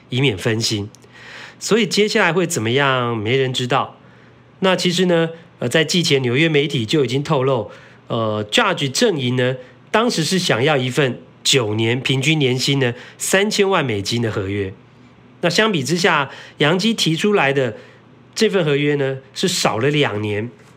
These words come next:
那总共呢，总金额少了六千万美金左右。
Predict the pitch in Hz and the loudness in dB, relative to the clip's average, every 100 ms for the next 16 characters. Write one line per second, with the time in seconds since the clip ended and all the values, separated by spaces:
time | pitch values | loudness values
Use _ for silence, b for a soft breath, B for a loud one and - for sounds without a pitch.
0 | - 123 113 110 - 120 139 156 135 123 | -2 -2 0 -2 -4 -2 0 0 0 0
1 | 113 110 151 151 123 - 98 101 110 214 | -2 0 0 2 0 0 -2 -2 0 2
2 | 143 - 135 135 117 104 92 113 113 - | 0 -2 0 0 -2 -4 -4 -4 -4 -6
3 | 90 80 104 95 | -8 -8 -8 -8